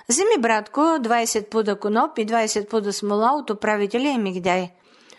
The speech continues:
Отишъл князът при управителя, премолил му се, управителят, управителят отворил килера, а князът не може да отнесе конопа и смолата. Дошъл тогава Иван Голия, с едната ръка дигнал конопа, а с другата смолата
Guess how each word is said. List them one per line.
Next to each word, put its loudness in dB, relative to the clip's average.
Отишъл 2
князът 0
при -8
управителя, 0
премолил 2
му -4
се, -2
управителят, 0
управителят 0
отворил 0
килера, -2
а 4
князът 2
не 2
може 0
да 0
отнесе -2
конопа -2
и 0
смолата. -2
Дошъл -4
тогава -2
Иван 0
Голия, 0
с -6
едната 0
ръка 0
дигнал -2
конопа, 0
а 2
с -4
другата -2
смолата -4